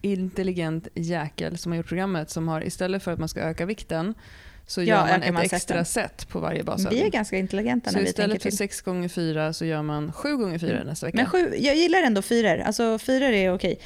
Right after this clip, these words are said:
Speaker 1: Mm.
Speaker 2: Femmor tycker jag är helt fruktansvärt.
Speaker 1: Mm.
Speaker 2: Det är ju stor skillnad. Det blir mycket cardio för mig.
Speaker 1: Japp.
Speaker 2: Men, nej, men idag körde jag marklyft och, eh, körde, la på och bara kände så här, "Fasen, idag har jag sån jäkla power." Så att jag körde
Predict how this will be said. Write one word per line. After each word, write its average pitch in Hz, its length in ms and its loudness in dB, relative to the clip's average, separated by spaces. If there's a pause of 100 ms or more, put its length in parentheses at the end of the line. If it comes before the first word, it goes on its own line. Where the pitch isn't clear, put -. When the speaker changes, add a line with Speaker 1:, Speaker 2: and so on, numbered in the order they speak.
Speaker 1:
Mm. 214 180 0
Speaker 2:
Femmor 339 240 4
tycker 226 200 0
jag 190 80 4
är 202 60 4
helt 170 160 0
fruktansvärt. - 800 -4 (240)
Speaker 1:
Mm. 202 260 -2 (120)
Speaker 2:
Det 247 80 2
är 294 120 4
ju 254 120 4
stor 311 240 0
skillnad. 247 480 2
Det 214 60 0
blir 240 120 4
mycket 240 320 2
cardio 202 520 2
för - 120 -4
mig. 180 220 0 (240)
Speaker 1:
Japp. 196 260 -2 (640)
Speaker 2:
Men, 214 400 2
nej, 302 200 6
men 311 200 4
idag 320 200 4
körde 302 160 2
jag 262 80 6
marklyft 262 500 4
och, - 360 0
eh, 208 600 4 (300)
körde, 214 600 4
la 220 140 4
på 202 360 2
och 196 180 2
bara 190 200 2
kände 170 240 0
så 185 100 2
här, 165 80 4
"Fasen, 185 380 0
idag 180 260 2
har 240 80 4
jag 180 100 2
sån 185 140 0
jäkla 185 260 0
power." 208 340 2 (440)
Så - 120 -2
att 202 120 -4
jag 240 260 4
körde 180 580 2